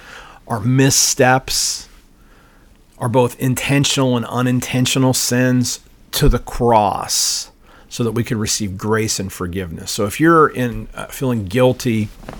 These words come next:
for, uh, something that you obviously should not have done and you did anyway, or you, um, or you didn't do something that you should have done, right?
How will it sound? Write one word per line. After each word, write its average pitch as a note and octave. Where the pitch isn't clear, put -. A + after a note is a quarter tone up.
for, G#2
uh, -
something C#3
that A2
you A#2
obviously A#2
should A#2
not A#2+
have G2
done A2
and A2+
you A2
did G#2
anyway, G2+
or G#2
you, G2+
um, F#2+
or A2
you G#2+
didn't B2+
do A2+
something A2
that G2+
you G2
should D3
have E2+
done, F2
right? G#2+